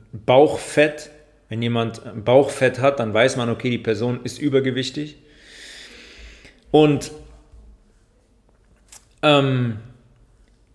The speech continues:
das ist, das ist eigentlich die, heute die gängigste Art,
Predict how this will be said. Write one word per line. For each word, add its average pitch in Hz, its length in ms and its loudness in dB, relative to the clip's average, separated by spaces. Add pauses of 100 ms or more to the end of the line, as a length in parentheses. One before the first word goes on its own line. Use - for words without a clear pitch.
(1080)
das 151 260 4
ist, - 240 -2
das 143 220 6
ist 151 120 -4
eigentlich 143 460 2
die, 131 100 -2
heute 139 280 4
die 117 120 -4
gängigste 139 600 2
Art, 107 320 -4